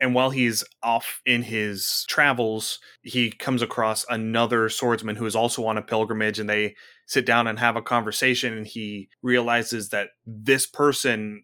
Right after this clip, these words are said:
is the heir to this weapon. And so he passes the weapon off to him, and then he goes up into his mountain cave and lays down and falls asleep, never to awaken,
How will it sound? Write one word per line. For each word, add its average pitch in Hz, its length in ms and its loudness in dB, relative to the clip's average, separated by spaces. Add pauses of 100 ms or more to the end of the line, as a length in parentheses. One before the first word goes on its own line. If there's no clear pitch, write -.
(140)
is 143 380 6
the 123 200 -2
heir 110 340 2
to - 140 -10
this 101 300 -6
weapon. - 280 -6 (460)
And 107 120 -6
so 123 120 2
he 113 120 -4
passes 135 540 0
the 131 100 0
weapon 117 360 2
off 110 520 -4 (160)
to 123 100 -4
him, 101 440 -2 (120)
and 120 160 2
then 120 140 2
he 120 80 -4
goes 117 320 2
up 113 180 0
into 123 280 0
his 110 300 0
mountain 113 300 0
cave 101 480 -4 (300)
and 123 120 0
lays 120 300 4
down 104 440 -2 (280)
and 120 140 -2
falls 127 220 6
asleep, 113 340 -4
never 104 260 -2
to 117 140 -6
awaken, 98 580 -4